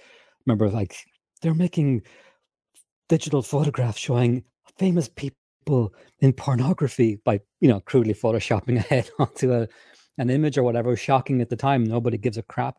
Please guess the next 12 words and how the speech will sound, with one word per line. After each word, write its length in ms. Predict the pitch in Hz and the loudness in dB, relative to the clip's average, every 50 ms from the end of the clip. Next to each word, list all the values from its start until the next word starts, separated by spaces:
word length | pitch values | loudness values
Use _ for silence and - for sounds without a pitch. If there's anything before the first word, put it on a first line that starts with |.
| _ - | _ -10
about 220 | 135 117 101 - | -10 -10 -10 -8
that 180 | - 104 101 - - | -8 -8 -8 -4 -2
now. 340 | 120 127 139 127 120 120 120 _ _ _ _ _ _ _ _ _ _ _ - | 0 0 0 0 -2 -6 -12 _ _ _ _ _ _ _ _ _ _ _ -8
Um, 400 | - 143 135 131 131 127 127 104 _ _ _ _ _ _ _ _ _ _ _ _ _ _ _ _ _ _ _ _ _ _ _ _ _ _ _ _ _ _ _ | -4 -2 0 0 0 0 -2 -4 _ _ _ _ _ _ _ _ _ _ _ _ _ _ _ _ _ _ _ _ _ _ _ _ _ _ _ _ _ _ _
for 120 | - 208 180 | -6 -4 -2
me, 480 | 185 208 240 247 247 240 233 233 - _ _ _ _ _ _ _ _ _ _ _ _ - | 0 0 0 0 0 -2 -4 -6 -10 _ _ _ _ _ _ _ _ _ _ _ _ -6
I 260 | 160 151 185 226 247 | -2 -2 0 0 0
would 220 | 254 220 185 131 131 | 0 0 0 0 2
like 400 | 123 117 117 113 110 98 - - - _ _ _ - | 2 0 0 0 -2 -6 -10 -20 -20 _ _ _ -6
A 200 | - 147 131 123 | -4 -2 0 0
I 480 | 117 113 107 101 101 104 104 107 113 - _ _ _ _ _ _ _ _ _ _ _ _ _ | 0 0 -2 -4 -4 -6 -10 -12 -16 -20 _ _ _ _ _ _ _ _ _ _ _ _ _
to 800 | - - - 135 127 120 117 113 110 110 107 110 110 123 180 | -14 -6 -2 0 0 0 0 0 -2 -2 -4 -6 -8 -10 -14